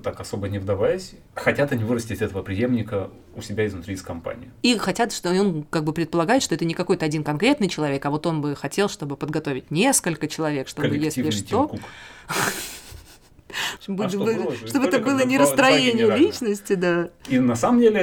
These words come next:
Speaker 1: э, мы провели опрос у нас в Telegram-канале по поводу того, кого вы видите преемником.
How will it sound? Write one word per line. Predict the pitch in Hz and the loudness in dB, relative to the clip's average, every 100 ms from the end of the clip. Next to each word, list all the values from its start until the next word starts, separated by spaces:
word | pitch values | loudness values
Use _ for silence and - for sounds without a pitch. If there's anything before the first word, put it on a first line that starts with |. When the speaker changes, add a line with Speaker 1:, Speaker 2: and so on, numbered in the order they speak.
| 165 | 4
Speaker 1:
э, | 131 127 120 | 4 2 0
мы | - 123 139 | -4 -4 -2
провели | 147 147 143 | 0 2 0
опрос | - 101 90 | 0 -4 -4
у | - | -6
нас | 117 113 | -4 -4
в | - - | -6 -8
Telegram-канале | 117 117 117 113 113 107 104 104 104 104 - | -6 0 0 0 0 0 0 -2 -2 -6 -6
по | |
поводу | - 120 110 104 | -4 -2 -2 0
того, | 117 117 | 0 2
кого | 123 123 | 4 4
вы | 120 | 4
видите | 110 104 104 - 95 92 98 98 - - | 2 0 -2 -4 -6 -6 -8 -14 -18 -10
преемником. | 113 107 90 123 147 165 127 - | -2 0 0 -2 0 0 0 -6